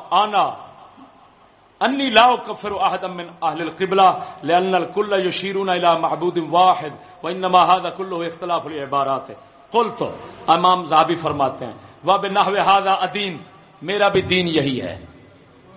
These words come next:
میرا بھی دین کہ میں مسلمانوں کو، مومنوں کو کافر نہیں کہتا۔ آگے سنیے، وقضا کان شیخ ابن تیمیہ فی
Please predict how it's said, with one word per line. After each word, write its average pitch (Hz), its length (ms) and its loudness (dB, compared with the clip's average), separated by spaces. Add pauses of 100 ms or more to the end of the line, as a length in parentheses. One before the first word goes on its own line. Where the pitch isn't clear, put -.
(880)
میرا 180 320 8
بھی 220 140 2
دین 240 400 0 (1300)
کہ 185 80 -14
میں 180 160 -6
مسلمانوں 170 580 2
کو، 165 140 -4
مومنوں 160 320 -4
کو 147 140 -6
کافر 147 380 0 (1500)
نہیں 120 260 -10
کہتا۔ 87 280 -8 (600)
آگے 190 320 4
سنیے، 156 340 -8
وقضا 196 680 2
کان 220 540 -2 (140)
شیخ 190 480 -4
ابن 185 440 -6
تیمیہ 160 540 -8 (520)
فی 220 140 -10